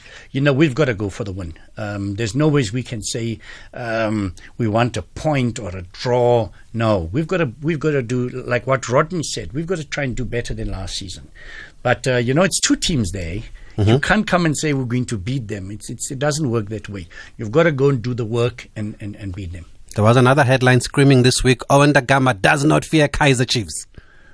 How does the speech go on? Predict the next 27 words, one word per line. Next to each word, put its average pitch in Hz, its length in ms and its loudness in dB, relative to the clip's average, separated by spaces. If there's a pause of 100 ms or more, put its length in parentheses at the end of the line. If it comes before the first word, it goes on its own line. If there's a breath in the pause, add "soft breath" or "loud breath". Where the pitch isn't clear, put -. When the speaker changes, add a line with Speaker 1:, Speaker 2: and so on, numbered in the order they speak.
(120 soft breath)
Speaker 1:
Well, 196 280 -2
uh, - 80 -16 (200)
well, 180 500 -4
what 147 500 -4
I 214 140 -2
actually 151 400 -6
said 117 480 -8
is, 110 380 -10
uh, 117 400 -8
and, 180 140 -4
and 185 140 -2
that's 180 200 0
the 123 100 -6
truth. - 420 -10
Speaker 2:
Mm. 92 220 -14
Speaker 1:
I 123 40 -2
mean, 127 220 0
we 120 120 2
respect - 520 -2
Kaizer 95 320 -8
Chiefs - 320 -12
big 135 220 0
time. 85 280 -6
They're 104 160 -8
a 101 60 -2
big 92 340 -4
team. 92 360 -4